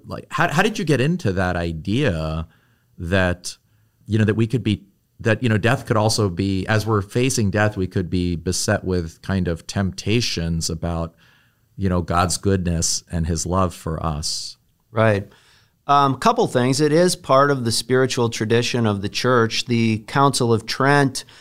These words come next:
Speaker 2: teaches explicitly that, uh,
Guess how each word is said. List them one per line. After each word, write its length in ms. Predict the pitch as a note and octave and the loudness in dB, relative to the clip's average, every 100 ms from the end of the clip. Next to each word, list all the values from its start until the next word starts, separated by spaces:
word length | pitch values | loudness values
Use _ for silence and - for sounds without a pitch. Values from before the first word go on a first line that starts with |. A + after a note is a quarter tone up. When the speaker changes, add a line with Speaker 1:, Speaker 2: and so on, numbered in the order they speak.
| _ _ _ - | _ _ _ -2
Speaker 2:
teaches 460 | - D#3 C#3+ A#2+ | 4 6 6 4
explicitly 1160 | A2+ A2+ - - C#3+ D#3+ D3 B2+ A#2+ A#2+ A#2+ A#2+ | 2 0 -2 -2 0 2 2 0 2 2 4 4
that, 460 | A2+ A#2 A#2 A2+ - | 4 4 4 2 -2
uh, 340 | A#2 A#2 A2+ | 2 4 4